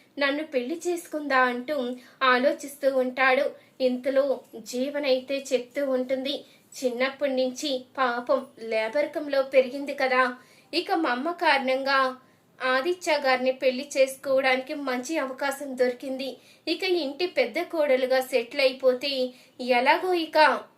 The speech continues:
ఎలాంటి అడ్డు అదుపు ఉండదని, తను మహారాణిలా బ్రతకొచ్చని, ఆస్తి కోసమే ఆశపడి ఈ పెళ్లి చేసుకుంది. ఆ విషయం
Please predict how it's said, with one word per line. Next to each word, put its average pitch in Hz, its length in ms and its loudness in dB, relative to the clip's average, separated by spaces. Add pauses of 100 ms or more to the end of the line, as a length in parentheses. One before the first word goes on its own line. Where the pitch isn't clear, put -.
(800)
ఎలాంటి 254 760 0
అడ్డు 220 280 -4
అదుపు 269 420 2
ఉండదని, 254 840 -2 (380)
తను 294 460 2
మహారాణిలా 277 720 0
బ్రతకొచ్చని, 254 1000 -2 (360)
ఆస్తి 269 360 0
కోసమే 285 640 0
ఆశపడి 262 500 -2
ఈ 269 260 -6
పెళ్లి 254 460 -2
చేసుకుంది. 254 640 -2 (360)
ఆ 339 140 6
విషయం 359 500 -2